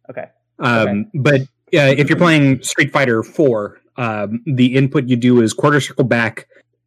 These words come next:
Speaker 2: forward, and then up, and punch is a three sixty.
Speaker 1: D-, why, why back specifically? Why would it matter whether you did back or forward?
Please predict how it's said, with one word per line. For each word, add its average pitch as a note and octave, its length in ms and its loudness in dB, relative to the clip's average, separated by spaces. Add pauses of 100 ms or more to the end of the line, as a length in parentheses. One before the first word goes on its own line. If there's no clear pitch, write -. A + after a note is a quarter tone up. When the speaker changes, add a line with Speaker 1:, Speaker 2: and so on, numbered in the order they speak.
(160)
Speaker 2:
forward, B2+ 640 2
and A2+ 180 -2
then G#2 160 -4
up, A#2 240 -8 (100)
and A#2+ 460 0
punch - 480 -4 (920)
is G#2+ 140 -2
a A2 60 -6
three G#2+ 180 -2
sixty. - 460 -10 (600)
Speaker 1:
D-, F3 100 -10
why, E3+ 220 -2
why E3 200 0
back D3+ 340 -2
specifically? B2+ 520 -10
Why A#2+ 140 -4
would B2+ 120 -6
it A#2+ 60 -4
matter B2+ 260 -6
whether A#2+ 160 -8
you A#2+ 60 -10
did A#2 160 -10
back A#2 240 -10
or A#2+ 60 -14
forward? B2+ 380 -10